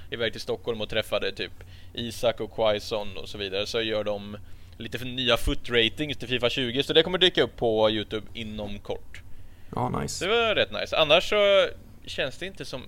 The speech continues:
Speaker 1: eh, jo, jag har rest. Vad har jag gjort egentligen?
Speaker 2: <laughs>
Speaker 1: Det känns som jag knappt har varit hemma, men ändå, ändå inte gjort så mycket. Men jag, jag har rest på, jo, jag var ju på, med på någon så här Adidas-inspelning i en så här streetfotboll och grejer.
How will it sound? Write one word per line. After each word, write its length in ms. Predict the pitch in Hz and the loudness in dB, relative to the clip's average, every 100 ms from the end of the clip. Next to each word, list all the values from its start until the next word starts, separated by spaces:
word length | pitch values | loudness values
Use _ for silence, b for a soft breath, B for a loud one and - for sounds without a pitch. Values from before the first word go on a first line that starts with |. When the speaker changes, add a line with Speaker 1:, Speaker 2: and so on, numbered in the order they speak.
| - - | -10 -2
Speaker 1:
eh, 60 | 135 | 0
jo, 280 | 151 151 165 | 2 4 4
jag 120 | 170 | 4
har 120 | 170 | 2
rest. 560 | 175 151 151 233 247 - - | -2 -2 -4 -4 -10 -12 -14
Vad 140 | - 170 | -12 -8
har 80 | 175 | -4
jag 180 | 160 | -4
gjort 500 | 156 - - - - | -4 -6 -10 -12 -16
egentligen? 420 | 151 - - - - - | -14 -14 -14 -16 -8 0
Speaker 2:
<laughs> 920 | 135 151 131 - - - - - - | 2 2 0 0 -6 -8 -18 -18 -8
Speaker 1:
Det 80 | 147 | 4
känns 200 | 180 196 | 6 6
som 100 | 196 | 6
jag 120 | 160 | 4
knappt 280 | - 185 - | 4 2 4
har 60 | 151 | 4
varit 140 | 143 | 6
hemma, 480 | 170 143 117 135 147 - | 6 4 6 4 4 2
men 160 | 135 | 2
ändå, 500 | 143 131 123 135 127 - - - - - - - - | 2 2 2 4 4 2 -8 -20 -20 -20 -18 -8 -2
ändå 300 | 135 123 131 | -2 0 0
inte 280 | 139 110 120 | 0 -4 -4
gjort 260 | 139 - | -4 -4
så 100 | - | -8
mycket. 260 | 139 127 120 | -6 -6 -2
Men 120 | 143 | 4
jag, 160 | 151 147 | 6 8
jag 120 | 151 | 10
har 80 | 151 | 8
rest 460 | 151 180 170 - | 8 6 6 4
på, 180 | - 156 | -6 0
jo, 260 | 143 208 202 | 2 4 6
jag 120 | 151 | 6
var 100 | 165 | 6
ju 80 | 165 | 2
på, 100 | 156 | 2
med 160 | 156 | 0
på 60 | 143 | 0
någon 140 | 143 | -2
så 60 | 135 | 2
här 100 | 123 | 4
Adidas-inspelning 1000 | 131 147 123 110 113 107 - 110 127 147 | 4 0 2 2 2 -4 -2 0 0 0
i 120 | 123 | 0
en 160 | 113 107 | 0 0
så 100 | 110 | 0
här 120 | 104 | -2
streetfotboll 800 | - 127 117 - 110 110 123 123 | -2 -4 -4 -4 -8 -6 -4 -4
och 80 | 113 | -4
grejer. 260 | - - | -4 -6